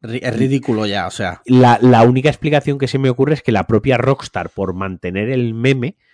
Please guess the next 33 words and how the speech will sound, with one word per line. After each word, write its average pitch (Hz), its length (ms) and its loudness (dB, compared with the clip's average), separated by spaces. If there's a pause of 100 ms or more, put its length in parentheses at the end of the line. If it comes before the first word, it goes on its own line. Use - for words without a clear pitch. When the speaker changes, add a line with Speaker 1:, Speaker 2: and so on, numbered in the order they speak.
Speaker 2:
esté 120 320 -4
comprando 135 800 2
ella 117 300 4
juegos, 139 400 2
Speaker 1:
Sí. 120 80 -8
Speaker 2:
to-, 113 240 -4
copias 143 480 2
todos 120 180 6
los 110 240 0
meses, 123 500 -2 (360)
Speaker 1:
Sí. 113 80 -12
Speaker 2:
¿sabes? 120 320 2
Pero 104 180 0
es 107 160 0
ridículo, 92 500 0
¿no? 95 160 -10
Lo, 82 220 -8
la, 87 220 -8
la, 90 180 -8
la, 85 220 -10
lo 110 180 2
que 113 100 -4
vende 104 260 -2
ese - 120 -8
juego, 107 380 0
eso 95 160 -4
es - 160 -10
historia. 98 480 -4
G - 120 -14
T - 80 -6
A - 60 -2
cinco 101 320 -4
es, - 220 -4